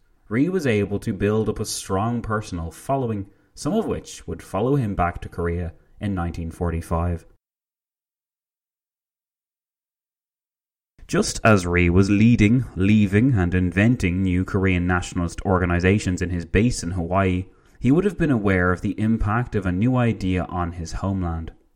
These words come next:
that of communism. For many Koreans long suffering under Japanese occupation, one of the most initially attractive aspects of communism was that it spurned all elements of imperialism.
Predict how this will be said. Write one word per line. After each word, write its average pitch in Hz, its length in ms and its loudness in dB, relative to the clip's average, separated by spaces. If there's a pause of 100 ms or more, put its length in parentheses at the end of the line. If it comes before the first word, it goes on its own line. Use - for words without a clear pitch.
(140)
that 90 460 -4
of 82 340 -8 (100)
communism. 95 640 0 (540)
For 175 100 0
many 214 220 2
Koreans 113 560 0
long 107 300 0
suffering 131 520 0
under 95 240 0
Japanese 90 500 -2
occupation, 85 720 -4 (140)
one 147 140 4
of 175 80 2
the 165 80 -2
most 147 320 0
initially 127 520 0
attractive 135 540 -2
aspects 113 520 -2
of 87 120 -6
communism 85 560 -6 (200)
was 113 160 0
that 117 100 2
it 113 100 -2
spurned 101 540 0
all 104 160 -2
elements 95 500 -2
of 92 240 -4
imperialism. 104 800 -2